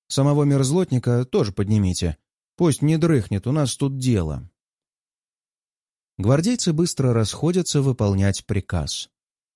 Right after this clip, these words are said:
Во двор выходит лакомка, как всегда, безупречная, несмотря на ранний час.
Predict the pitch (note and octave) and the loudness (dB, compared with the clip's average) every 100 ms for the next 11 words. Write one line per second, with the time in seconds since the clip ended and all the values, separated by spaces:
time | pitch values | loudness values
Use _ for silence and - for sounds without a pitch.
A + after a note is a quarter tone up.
0 | _ _ _ G#2+ C3+ D3+ G#3+ C3 - B2+ | _ _ _ 0 2 4 2 2 2 0
1 | E3+ F#3+ A#2 G2 F2+ F2 D#2 - _ _ | 0 0 0 0 -2 -2 -6 -8 _ _
2 | A#3+ - - A#2 G#2+ C#3 F3 - _ - | -4 -4 -2 -4 -2 0 0 -4 _ -6
3 | C#3+ C#3 C3 B2+ A#2+ F#2+ - E2 C#2 - | 0 2 2 0 0 0 -2 -6 -6 -8
4 | - _ _ _ - D#3 - G#2+ G2+ A2+ | -16 _ _ _ -2 0 2 0 2 2
5 | D3+ A#2 F2+ F2+ F#2+ - C#2+ - - | 2 2 2 0 -2 -4 -6 -6 -10